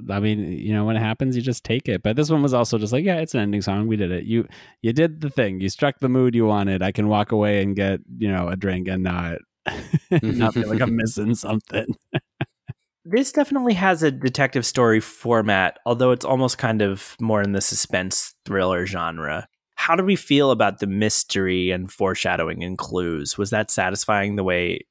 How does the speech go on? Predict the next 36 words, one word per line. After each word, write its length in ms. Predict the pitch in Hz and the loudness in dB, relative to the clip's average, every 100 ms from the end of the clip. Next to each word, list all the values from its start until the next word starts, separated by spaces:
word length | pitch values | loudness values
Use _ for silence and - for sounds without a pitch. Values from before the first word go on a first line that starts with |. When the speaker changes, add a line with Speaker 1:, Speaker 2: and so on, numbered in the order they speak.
| _ _ _ | _ _ _
Speaker 3:
it 140 | - - | -14 -6
comes 240 | 92 92 | -4 -4
together, 640 | - 90 90 87 90 95 110 _ _ - | -6 -2 -2 0 -2 -2 -6 _ _ -12
just 260 | 117 - - | -8 -8 -4
functionally 440 | 92 92 92 92 | -6 -4 -4 -2
as 160 | 90 90 | -4 -4
a 40 | |
mystery? 560 | 90 87 - 98 98 - _ - | -6 -6 -2 -2 -2 -6 _ -2
Speaker 2:
Uh, 240 | 151 147 | 2 2
aside 380 | 139 - 147 147 | 0 0 0 0
from 180 | 143 127 | 0 2
all 200 | 123 120 | 2 2
the 280 | 110 98 98 95 _ _ | -2 -6 -12 -20 _ _
cases 420 | - 104 104 113 | -4 -4 -2 -4
of 160 | 98 95 | -4 -4
people 720 | - 101 101 95 92 92 - _ _ - - - | -4 -4 0 0 2 -2 -6 _ _ -20 -20 -8
motivations 760 | 101 104 92 98 101 95 90 | -4 -2 0 -2 -2 -4 -6
being 360 | - 98 90 87 | -4 -2 -2 -2
completely 440 | - 90 98 92 | -6 -4 -2 0
out 140 | 92 90 | 0 0
of 80 | 80 | 0
whack 460 | 92 104 101 - | 0 2 0 -6
and 180 | 90 85 | -8 -4
weird 320 | 95 110 101 | 0 2 0
and 140 | 90 - | -2 -4
strange 580 | 104 117 98 113 - _ _ _ _ _ | -2 0 0 -4 -10 _ _ _ _ _
<laughs> 500 | - 120 - 156 - | -10 -6 -2 0 2
in 140 | 147 | 2
ways 240 | 120 110 107 | 4 2 2
I 80 | 104 | 0
wouldn't 260 | 107 98 | 0 -2
have 100 | 95 | -2
bothered 320 | 98 95 95 85 | 0 0 0 -4
to 40 | |
predict. 540 | - 95 107 104 - - _ _ _ - | -8 -2 -2 -4 -10 -20 _ _ _ -6
Speaker 3:
Yeah. 260 | 92 90 | -4 -2